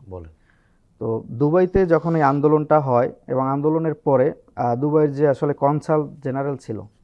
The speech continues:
Speaker 2: বিএম জামাল হোসেন, উনি ওই যে দুজন সাংবাদিকের কথা বললাম, সেই দুজন সাংবাদিক ডাইকা তারপর উনি একটা বক্তব্য দিল পাঁচ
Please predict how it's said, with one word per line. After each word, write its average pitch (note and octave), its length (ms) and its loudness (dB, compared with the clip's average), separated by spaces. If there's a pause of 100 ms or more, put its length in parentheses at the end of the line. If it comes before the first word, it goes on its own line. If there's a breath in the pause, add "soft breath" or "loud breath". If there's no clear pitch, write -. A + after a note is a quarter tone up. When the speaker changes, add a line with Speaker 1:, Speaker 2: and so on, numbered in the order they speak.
(140)
Speaker 2:
বিএম C3 240 -6
জামাল C3+ 300 -4
হোসেন, - 260 -12 (1080)
উনি E3 300 0
ওই D#3+ 100 0
যে C#3+ 100 2
দুজন C#3+ 280 0
সাংবাদিকের C3+ 480 -2
কথা C3 180 -6
বললাম, B2 460 -4 (1040)
সেই D3+ 220 -2
দুজন D3+ 260 -4
সাংবাদিক C3+ 520 -4 (300)
ডাইকা B2+ 580 -2 (100)
তারপর B2+ 300 -4
উনি C3+ 160 -4
একটা B2+ 180 -6
বক্তব্য C3 460 -4
দিল A2+ 180 -6
পাঁচ A#2 220 -10